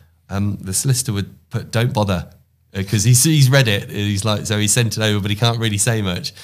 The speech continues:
Um, the financial advisor would then come in and say, "Well, yeah, the survey, the, I'll expedite the survey, make sure it's done sooner rather than," and then everybody is doing the sales chasing, and I'm on my phone,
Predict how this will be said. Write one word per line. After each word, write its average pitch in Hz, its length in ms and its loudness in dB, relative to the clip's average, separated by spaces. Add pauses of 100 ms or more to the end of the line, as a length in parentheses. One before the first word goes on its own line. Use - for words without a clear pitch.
(400)
Um, 107 360 2
the - 80 -8
financial 131 480 2
advisor 101 580 -2
would 87 240 -8
then 95 220 -4
come 98 160 -6
in 92 80 -2
and 90 80 -2
say, 92 280 -4
"Well, 90 320 -2
yeah, 92 300 -4
the 92 100 -10
survey, 92 720 -2 (800)
the, 98 300 -4
I'll 95 240 -6
expedite 104 540 -6
the 104 40 -6
survey, 98 460 0
make 104 220 -4
sure 98 180 -6
it's - 100 -8
done 98 200 -4
sooner 104 240 -2
rather 101 220 -4
than," 104 100 -6 (320)
and 143 120 0
then 160 200 -2
everybody 147 720 -2
is 101 220 -2
doing 123 260 0
the 117 60 -2
sales 120 400 0
chasing, 101 480 -6
and 113 80 -4
I'm 127 180 2
on 117 160 0
my 113 140 -4
phone, 98 500 -4